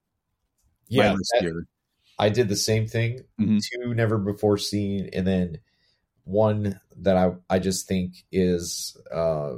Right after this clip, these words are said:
Speaker 1: was so cool and, uh, just very rarely gets talked about. So that's, that's where I went.
Speaker 2: That's exactly how I put my list together too. So, all right,
Speaker 1: <laughs>
Speaker 2: we're, uh,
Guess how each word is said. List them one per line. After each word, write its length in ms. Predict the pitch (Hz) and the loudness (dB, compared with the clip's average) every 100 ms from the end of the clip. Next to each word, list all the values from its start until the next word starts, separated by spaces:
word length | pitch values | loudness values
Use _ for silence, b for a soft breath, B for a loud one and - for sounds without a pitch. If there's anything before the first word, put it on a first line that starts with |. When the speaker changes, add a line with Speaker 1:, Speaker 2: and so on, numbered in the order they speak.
| - _ _ _ - | -14 _ _ _ -10
Speaker 1:
was 160 | 92 | -6
so 200 | - 107 | 2 2
cool 580 | - 101 95 98 95 - _ | 2 0 2 2 0 -6 _
and, 520 | 90 87 85 78 80 - - | -6 -4 -4 -8 -10 -12 -6
uh, 360 | 82 78 80 76 | -4 -2 -4 -6
just 360 | 92 90 - _ _ _ 90 | -8 -8 -10 _ _ _ -6
very 220 | - 101 101 | 0 2 4
rarely 300 | 95 95 90 | 4 4 2
gets 200 | 92 - | 0 -4
talked 280 | - 76 - | -8 -12 -16
about. 280 | - - - _ | -18 -18 -20 _
So 320 | - 55 57 _ _ | -14 -14 -16 _ _
that's, 460 | 52 - - - - _ - | -18 -14 -14 -14 -20 _ -18
that's 220 | - - | -16 -14
where 140 | - | -12
I 60 | - | -12
went. 120 | 90 - | -8 -4
Speaker 2:
That's 120 | - | -2
exactly 380 | 101 92 87 113 | -2 -4 -4 -4
how 120 | 107 | -2
I 40 | |
put 140 | 110 120 | -2 0
my 100 | 127 | 0
list 160 | 123 - | 0 -2
together 240 | 131 135 | -2 0
too. 240 | - 170 160 | -2 -4 -6
So, 300 | 98 92 92 147 | -8 -8 -4 -4
all 60 | 147 | 0
right, 220 | 151 - | 0 0
Speaker 1:
<laughs> 60 | - | 0
Speaker 2:
we're, 240 | 120 120 113 | 2 2 2
uh, 180 | 107 | -2